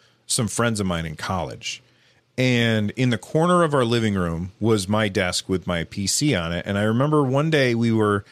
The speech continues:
we had a, a party and we had a bunch of people over. And then the next day I woke up and I came out of my bedroom and I saw one of my friends. He didn't live with us, um, but he was, he was there, and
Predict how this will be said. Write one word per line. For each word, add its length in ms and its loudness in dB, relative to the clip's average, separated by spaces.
we 100 -2
had 180 2
a, 320 2
a 40 -2
party 500 -4
and 480 2
we 80 0
had 100 2
a 40 -4
bunch 200 -2
of 60 -10
people 300 0
over. 320 -2
And 120 2
then 120 2
the 80 2
next 380 -2
day 580 0
I 100 0
woke 380 0
up 240 2
and 140 0
I 120 0
came 220 -2
out 120 2
of 40 0
my 140 0
bedroom 500 -2
and 240 2
I 100 0
saw 240 0
one 160 2
of 60 0
my 100 2
friends. 500 -2
He 100 -2
didn't 240 0
live 180 0
with 140 -2
us, 420 -4
um, 420 -10
but 160 -2
he 160 2
was, 220 0
he 160 0
was 160 0
there, 420 0
and 320 0